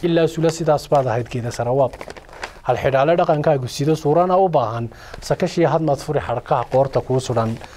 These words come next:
samaydiisa goormaad u heli warankii sooyaal. Sarbeebtiyo murtidu waa culuun,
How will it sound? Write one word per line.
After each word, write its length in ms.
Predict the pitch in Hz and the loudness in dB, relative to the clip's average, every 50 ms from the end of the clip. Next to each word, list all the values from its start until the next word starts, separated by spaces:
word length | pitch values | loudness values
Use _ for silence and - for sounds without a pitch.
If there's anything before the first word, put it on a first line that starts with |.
| - - | -20 -16
samaydiisa 560 | - - 143 139 156 165 165 160 147 - 139 127 | -10 -4 -2 0 0 0 0 -2 -2 -2 -2 0
goormaad 380 | 131 143 147 147 139 135 127 | 0 0 0 2 0 0 0
u 60 | 139 131 120 | 0 0 0
heli 160 | 131 123 120 | 0 0 2
warankii 360 | 120 127 123 123 120 113 131 | 0 0 0 0 -2 -4 -6
sooyaal. 380 | 120 - 120 113 120 123 110 107 - - - - - - - - - - - - - - - | -8 -6 -4 -2 -2 -2 -2 -4 -6 -14 -20 -20 -20 -16 -12 -10 -10 -10 -10 -14 -18 -10 -2
Sarbeebtiyo 560 | - 123 120 113 135 151 151 151 - 165 156 | -2 -2 0 2 2 2 0 0 -2 -2 -2
murtidu 380 | 156 156 143 - - 165 147 143 143 160 | 0 -2 -2 -4 -4 -2 0 2 4 4
waa 160 | 160 139 120 | 4 4 4
culuun, 400 | 117 123 120 120 120 117 110 | 2 2 2 2 2 0 -2